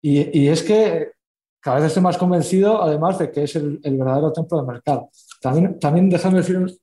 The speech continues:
una cosa, ¿dónde nace la tradición de llevar la vieira como símbolo de peregrino? Es que nace en Vigo esa tradición, o sea, lo que es algo también bastante fuerte. Hay una leyenda que es el milagro de Bouzas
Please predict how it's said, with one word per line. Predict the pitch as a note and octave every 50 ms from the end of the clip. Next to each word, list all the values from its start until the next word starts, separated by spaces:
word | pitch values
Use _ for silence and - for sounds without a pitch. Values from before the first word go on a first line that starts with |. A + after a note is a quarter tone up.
| _ -
una | E3 D#3+ D3+ D#3
cosa, | - E3+ - - D3+ - -
¿dónde | D#3 D#3+ E3 E3+ F3 E3+
nace | F3 F3+ F3+ F#3 - G3+ F#3+
la | - D3+ C#3 C3
tradición | C#3+ C#3 C3+ C3 C3 - D#3+ F3 F#3 G3 - - - _
de | D3 C#3
llevar | C3 C3+ D3 D#3 D#3+
la | D3
vieira | C3+ D3 E3 E3+ F#3+ F3+
como | - D#3 D3
símbolo | - - D#3+ D#3+ D#3+ D#3 D3+
de | C#3+
peregrino? | - C3+ C3+ C3+ D3+ E3 F#3 E3 C3+ - - _ _ _ _ _ _ _ _ _ _ _ _ _ _ _ _ _ _ _ _ _ _ _ _ _ _ _ _ _ _ _ _ _
Es | - - -
que | - D#3+
nace | E3 E3 E3 F3+
en | D#3 D3 C#3
Vigo | F3+ G#3 E3 D3 C3+
esa | C3 - C3
tradición, | - C3+ C3 B2+ B2+ - C#3+ D3 B2+ G#2+ G2+ - _ _ _ _ _ _ _ _ _ _
o | _ _ _ _ _ _ _
sea, | _ - - A#2
lo | A2 A2
que | - C#3
es | A#2
algo | C#3+ C#3+ C#3+ D3+ D3
también | C#3 B2+ B2+ C#3+ D#3+ F3 F#3+ F#3 - - _ _ _ -
bastante | A#2+ A#2 - C#3+ C3 C3+ B2+
fuerte. | - - D3+ D3+ - - - - - _ _ _ _ _ _ _ -
Hay | C3+ C#3+
una | C#3+ C#3+ C#3+ C#3+ C#3+
leyenda | C#3 C#3+ C#3+ E3 F3+ F#3+ F#3
que | E3 D#3
es | - D#3
el | D3 C#3 C#3+
milagro | C#3+ D3 D3+ D3+ D3+ D#3
de | D3+
Bouzas | D3 F3 F3+ F3 E3+ - G3 G#3 G#3 - - _